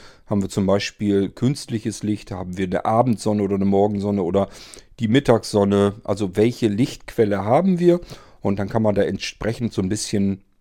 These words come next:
äh, auch Farben noch dazu mixen. Also so insgesamt den Farbton so ein bisschen manipulieren,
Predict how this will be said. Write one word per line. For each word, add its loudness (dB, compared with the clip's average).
äh, -4
auch -4
Farben 2
noch -4
dazu -6
mixen. -2
Also -4
so -6
insgesamt 2
den 2
Farbton 0
so -2
ein 0
bisschen -4
manipulieren, -2